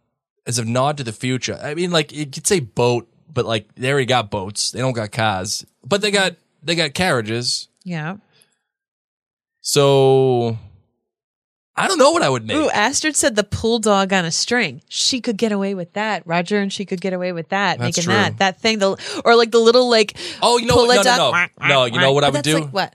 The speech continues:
Speaker 1: I, I would do a plane.
Speaker 2: Really?
Speaker 1: I would do a plane. It, because it would,
Speaker 2: Would
Speaker 1: I
Speaker 2: you
Speaker 1: mean,
Speaker 2: call it a bird?
Speaker 1: uh,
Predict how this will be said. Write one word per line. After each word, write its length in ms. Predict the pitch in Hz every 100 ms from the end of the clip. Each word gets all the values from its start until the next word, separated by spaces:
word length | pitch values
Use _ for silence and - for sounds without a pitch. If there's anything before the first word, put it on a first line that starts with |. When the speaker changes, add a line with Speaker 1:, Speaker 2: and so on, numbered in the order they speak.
| -
Speaker 1:
I, 140 | 117 -
I 80 |
would 100 | 117
do 120 | 113 104
a 40 |
plane. 440 | - 107 82 71 - _ _ _ _ _ _ _ _ _ -
Speaker 2:
Really? 400 | 370 523 190 170
Speaker 1:
I 80 | 113
would 120 | 113
do 120 | 110
a 40 | 101
plane. 340 | - 98 98
It, 260 | - 131 113
because 500 | 120 127 123 110 - -
it 80 | 131
would, 200 | 120 - _ _ _ _ _ _ _
Speaker 2:
Would 80 | 202
Speaker 1:
I 40 | 131
Speaker 2:
you 40 |
Speaker 1:
mean, 60 | 117
Speaker 2:
call 160 | 208
it 100 | 196
a 40 | 180
bird? 520 | 156 160 156 196 240 - _
Speaker 1:
uh, 100 | 135